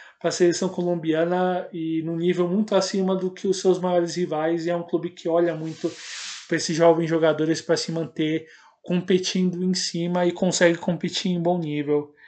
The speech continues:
nas competições nacionais e internacionais. Os outros quatro clubes são o Deportivo Pasto, o Once Caldas,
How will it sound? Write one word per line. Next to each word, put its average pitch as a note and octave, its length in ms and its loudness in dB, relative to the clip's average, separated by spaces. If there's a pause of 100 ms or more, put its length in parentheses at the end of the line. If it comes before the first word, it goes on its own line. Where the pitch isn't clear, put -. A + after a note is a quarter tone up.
(420)
nas D#3 160 -2
competições D#3+ 500 -4
nacionais D#3+ 540 2
e E3 40 -6
internacionais. D#3 880 -6 (580)
Os F3 160 2
outros F#3+ 240 0
quatro F#3 380 0
clubes E3+ 440 2
são C#3+ 440 -2
o E3 60 -10
Deportivo D3 540 -8
Pasto, G#3 640 0 (380)
o F#3+ 120 2
Once F3+ 280 0
Caldas, E3+ 640 -2